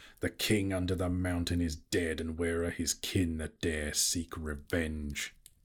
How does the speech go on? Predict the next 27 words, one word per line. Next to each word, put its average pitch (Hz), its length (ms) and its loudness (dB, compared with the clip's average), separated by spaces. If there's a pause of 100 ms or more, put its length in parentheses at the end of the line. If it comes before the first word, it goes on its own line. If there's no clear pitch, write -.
(560)
Girion, 92 560 6
lord 90 460 2
of 82 260 -2
Dale, 90 420 4
is 78 160 -2
dead, 76 460 -4 (360)
and 90 120 0
I 87 140 0
have 82 100 0
eaten 92 340 -4
his 85 240 -2
people 90 460 -2
like 78 200 -4
a 80 60 0
wolf 82 340 0
among 80 300 -2
sheep. - 460 -2 (680)
And 95 280 2
where 87 400 4
are 82 140 0
his 82 240 0
sons 80 640 0
sons 80 600 0
that 82 240 -6
dare 78 360 0
approach 80 520 -2
me? 76 280 -6